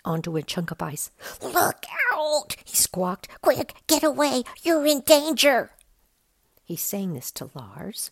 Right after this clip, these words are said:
and the whales. A huge gray whale suddenly rose up beside them. He looked as big as a mountain.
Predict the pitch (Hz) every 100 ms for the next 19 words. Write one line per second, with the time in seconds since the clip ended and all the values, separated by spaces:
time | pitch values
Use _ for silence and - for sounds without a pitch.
0 | _ _ _ _ 147 139 147 151 185 208
1 | - - - - _ _ _ _ _ _
2 | _ _ _ _ _ _ _ 135 139 -
3 | - 226 226 156 127 135 147 - - 139
4 | 131 131 196 247 233 170 151 135 117 120
5 | - - - - - - 208 226 190 156
6 | 139 170 208 190 190 - 170 - - 165
7 | 170 160 131 151 - _ - - 226 226
8 | 220 - 196 196 - _ 247 233 269 247
9 | 233 220 240 269 208 143